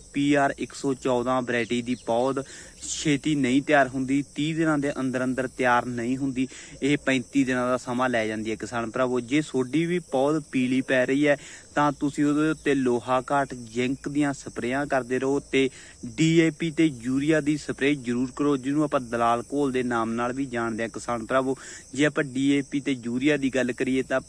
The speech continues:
ਕਿਸਾਨ ਭਰਾਵੋ, ਆਪਾਂ ਇੱਕ ਕਿਲੋ ਡੀ ਏ ਪੀ ਸੌ ਲੀਟਰ ਪ੍ਰਤੀ ਪਾਣੀ ਦੇ ਹਿਸਾਬ ਨਾਲ ਲੈ ਸਕਦੇ ਹਾਂ ਤੇ ਇੱਕ ਤੋਂ ਡੇਢ ਕਿਲੋ ਯੂਰੀਆ ਆਪਾਂ ਸੌ ਲੀਟਰ ਪਾਣੀ ਦੇ ਹਿਸਾਬ ਨਾਲ ਹੀ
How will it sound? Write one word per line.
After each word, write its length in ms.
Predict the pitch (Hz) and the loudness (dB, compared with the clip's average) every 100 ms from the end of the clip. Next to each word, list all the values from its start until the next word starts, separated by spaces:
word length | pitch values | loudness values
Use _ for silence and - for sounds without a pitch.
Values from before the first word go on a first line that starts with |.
| - | -10
ਕਿਸਾਨ 300 | - 127 127 | -10 -6 -6
ਭਰਾਵੋ, 360 | 117 139 143 - - | -2 -2 -2 -2 -2
ਆਪਾਂ 240 | 131 - - 143 | -2 -4 -4 -4
ਇੱਕ 260 | 135 - | -4 -8
ਕਿਲੋ 380 | 139 151 156 151 | -4 -2 2 0
ਡੀ 320 | 131 117 120 | 0 -2 0
ਏ 100 | 123 | 2
ਪੀ 160 | 123 139 | 2 -2
ਸੌ 380 | - - 113 113 | -6 -6 -2 0
ਲੀਟਰ 320 | 127 - 131 - | -2 -4 -10 -4
ਪ੍ਰਤੀ 260 | 127 135 | -4 -2
ਪਾਣੀ 360 | 143 127 117 120 | -4 -4 -2 -2
ਦੇ 140 | 127 | -2
ਹਿਸਾਬ 640 | 127 - - - - 147 | -2 -6 -18 -12 0 0
ਨਾਲ 180 | 139 135 | 2 0
ਲੈ 140 | 127 127 | 2 0
ਸਕਦੇ 300 | 135 123 135 | -2 -4 -4
ਹਾਂ 80 | |
ਤੇ 180 | 127 143 - - | -2 -4 -4 -4
ਇੱਕ 260 | 143 - 151 | -4 -2 -2
ਤੋਂ 180 | 156 | 0
ਡੇਢ 400 | 139 117 127 143 | 0 2 4 4
ਕਿਲੋ 340 | 151 156 151 143 | 2 0 2 2
ਯੂਰੀਆ 500 | 127 117 117 127 131 | 0 -2 0 2 2
ਆਪਾਂ 200 | 131 143 | 2 -2
ਸੌ 300 | - 123 120 | -2 0 0
ਲੀਟਰ 280 | 127 - 127 | -2 -4 -6
ਪਾਣੀ 300 | 123 123 120 | -2 -2 0
ਦੇ 60 | |
ਹਿਸਾਬ 300 | 123 143 139 | -2 -4 -4
ਨਾਲ 140 | 127 | -2
ਹੀ 80 | 131 | -2